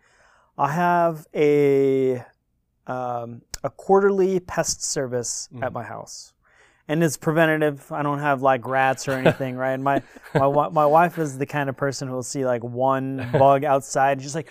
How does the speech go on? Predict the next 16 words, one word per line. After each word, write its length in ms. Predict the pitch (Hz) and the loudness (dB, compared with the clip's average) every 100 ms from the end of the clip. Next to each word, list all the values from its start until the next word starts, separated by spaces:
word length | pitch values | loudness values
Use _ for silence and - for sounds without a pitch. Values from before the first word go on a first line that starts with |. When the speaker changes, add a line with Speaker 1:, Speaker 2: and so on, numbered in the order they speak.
| - 135 - | -14 -12 0
Speaker 1:
"We're 260 | 339 320 | 4 6
overridden 680 | 262 311 311 311 330 320 302 | 4 2 2 2 4 4 8
with 280 | 277 208 - | 6 6 6
stuff." 380 | 220 185 165 | 8 8 6
Speaker 2:
<laughs> 20 | 170 | 2
Speaker 1:
And 200 | 151 147 | -2 -2
so, 560 | - 151 147 143 147 202 | 6 10 12 10 6 0
you 80 | |
know, 100 | 151 | -2
we 140 | 139 156 | 0 -2
just 240 | 170 147 | -2 2
do 120 | 170 190 | 4 4
it 100 | - | 4
quarterly, 580 | 190 190 190 190 185 | 2 2 2 0 0
preventative. 720 | 175 160 156 170 170 170 151 143 | 0 -2 -2 -2 0 -2 -2 4
But 340 | 240 202 - | 6 6 2